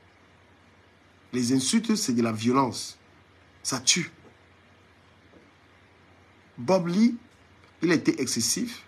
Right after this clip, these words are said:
mais je ne peux pas dire qu'il est le seul. Quel blogueur n'a pas été excessif ?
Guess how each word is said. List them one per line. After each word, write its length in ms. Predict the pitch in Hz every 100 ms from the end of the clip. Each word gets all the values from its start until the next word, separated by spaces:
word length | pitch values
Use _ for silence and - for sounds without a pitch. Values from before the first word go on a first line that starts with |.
| - _ - _ -
mais 120 | 143
je 100 | 135
ne 60 | 143
peux 100 | 214
pas 380 | 214 214 208 175
dire 220 | 127 180
qu'il 140 | 170
est 60 | 143
le 60 | 120
seul. 320 | - - - - - - - _ - - _ _ -
Quel 160 | 214
blogueur 640 | 185 135 143 135 170 139 110
n'a 120 | 139
pas 120 | 139
été 200 | 120 123
excessif ? 640 | 113 - 101 - 113 -